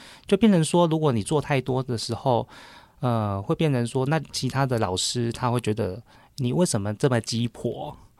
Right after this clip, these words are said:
<laughs> 或者是说，就是因为有，有时候治疗病人不一定会是同一个老师啦，他就会造成，呃，团队的其他的老师觉得是一种困扰。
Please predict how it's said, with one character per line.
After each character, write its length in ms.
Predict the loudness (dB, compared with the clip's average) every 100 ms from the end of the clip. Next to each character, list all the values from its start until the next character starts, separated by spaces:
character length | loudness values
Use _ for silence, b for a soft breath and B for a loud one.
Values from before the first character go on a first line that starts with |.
| b 2
<laughs> 2250 | 2 2 -4 -6 -6 -10 -4 -4 2 2 2 0 -2 -2 -6 -6 -4 -4 -4 -6 -8 -14 2
或 160 | 6
者 140 | 6 6
是 180 | 4
说， 200 | 6 6
就 120 | 6 4
是 240 | 4 2 B B
因 120 | 0 4
为 100 | 6
有， 140 | 4 2 -4
有 120 | -2
时 100 | 2
候 180 | 4 2 0 -2
治 120 | 2
疗 100 | 4
病 180 | 4 2
人 120 | 0 -4 0
不 100 | 2
一 40 |
定 100 | 4
会 80 | 2
是 100 | 0
同 180 | -2 -2
一 40 |
个 60 | 0
老 160 | -2 -2
师 260 | -2 -2 -4
啦， 160 | -6 -6
他 120 | -2 2
就 120 | 2
会 100 | 2
造 160 | 2 2
成， 340 | 0 -4 -8 -16 b b b b b
呃， 200 | -4 -2 -2
团 200 | 0 2
队 160 | 2
的 160 | 2 -6 -6
其 160 | -4
他 200 | -2 -2
的 160 | -4 -4 -6
老 160 | -8
师 120 | -4 -4
觉 100 | -2
得 60 |
是 120 | -2 -4
一 60 |
种 160 | -6 -6
困 320 | -4 -4 -4
扰。 220 | -8 -14